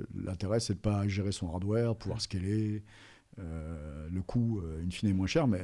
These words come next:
bon, mettre les, on va pas mettre les comptes des clients en clair, euh, chez, euh, A W S, Azure, et cetera. » Et, euh, bah là, on a les moyens maintenant de faire ça, en fait. On peut faire, euh, on peut aller chiffrer les, les données,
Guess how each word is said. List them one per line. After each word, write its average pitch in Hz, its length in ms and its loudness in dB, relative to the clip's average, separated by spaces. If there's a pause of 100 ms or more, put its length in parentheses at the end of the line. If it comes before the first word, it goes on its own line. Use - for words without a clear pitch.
bon, 98 360 -2
mettre 101 240 0
les, 107 60 6
on 95 100 4
va 95 80 2
pas 104 80 2
mettre 104 140 4
les 101 40 -6
comptes 104 140 6
des 95 80 6
clients 107 220 4
en 104 40 4
clair, 120 320 4
euh, 90 380 -2
chez, - 180 -6
euh, 76 320 -8
A 87 60 -4
W 92 300 2
S, 104 200 -2
Azure, 95 260 -2
et 85 60 -6
cetera. » - 240 -12 (760)
Et, 98 360 4
euh, 90 560 2
bah 101 100 2
là, 147 160 6
on 127 120 4
a 117 60 4
les 120 100 4
moyens 117 260 6
maintenant 127 200 6
de - 40 0
faire - 140 -2
ça, 117 100 0
en 120 100 -2
fait. 107 220 -4
On 87 80 -2
peut 95 140 -4
faire, 123 320 4
euh, 95 260 4
on 95 80 -4
peut 123 420 2
aller 107 220 4
chiffrer 120 460 2
les, 92 460 0
les 90 140 -4
données, 113 460 0